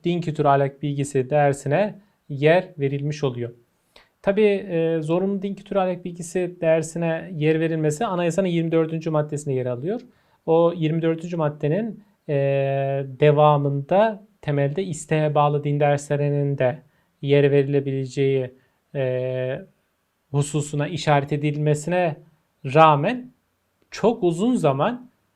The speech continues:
bin dokuz yüz seksen ikide bu maddeye yer verildi. Çok uzun zaman isteğe bağlı din dersleri maalesef sistem içerisinde yer alamadı.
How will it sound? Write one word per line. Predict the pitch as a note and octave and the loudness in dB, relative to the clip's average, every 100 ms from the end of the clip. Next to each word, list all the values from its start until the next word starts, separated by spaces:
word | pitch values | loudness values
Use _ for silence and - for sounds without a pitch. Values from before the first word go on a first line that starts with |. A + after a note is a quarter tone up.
| _ _ _ - | _ _ _ -4
bin | C#3 | 0
dokuz | C#3+ D3 | 0 -2
yüz | D3 | -6
seksen | C#3+ - D3 | -8 -4 -4
ikide | C#3+ C#3+ D3 C#3 C3 | -2 -4 -2 -2 0
bu | C3+ | -4
maddeye | C#3 C3+ C#3 C3+ | -4 -2 -2 -2
yer | C3+ C3+ | -2 -2
verildi. | C3+ C3 B2 B2+ A#3+ B3 _ _ - | -2 -2 -4 -6 -6 -8 _ _ -8
Çok | F3+ G3 | -4 -2
uzun | A3+ | -2
zaman | F3+ D3+ G3+ | -2 -2 -2
isteğe | G3 - G#3 F3+ | -6 2 2 4
bağlı | E3 D#3+ | 4 4
din | F3 F#3 | 0 0
dersleri | E3 D3 D3 D#3+ | 2 2 0 -2
maalesef | D#3+ F3+ C#3+ C#3+ - | 2 2 0 0 -4
sistem | E3+ D3+ F3 | -4 -2 -2
içerisinde | E3 D3 C#3+ F3 | 0 -2 -2 -4
yer | A3 E3+ F3+ | 0 2 4
alamadı. | E3 D3+ D#3 C3 B2 | 2 2 2 0 -4